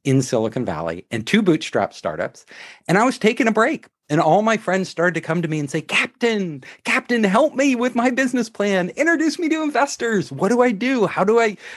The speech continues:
launch my product? How did you raise all that money?" So they all started to come to me,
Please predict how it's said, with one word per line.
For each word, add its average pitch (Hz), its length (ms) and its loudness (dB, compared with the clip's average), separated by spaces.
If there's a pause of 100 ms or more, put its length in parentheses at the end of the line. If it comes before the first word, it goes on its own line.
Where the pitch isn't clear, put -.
(140)
launch 180 380 0
my 202 100 4
product? 208 400 2
How 185 140 2
did 196 180 2
you 220 240 0
raise 147 220 2
all 113 160 2
that 104 160 -6
money?" 85 320 -12
So 151 260 2
they 135 140 0
all 151 140 4
started 165 340 0
to - 20 -16
come 233 200 0
to 143 60 -2
me, 107 200 -4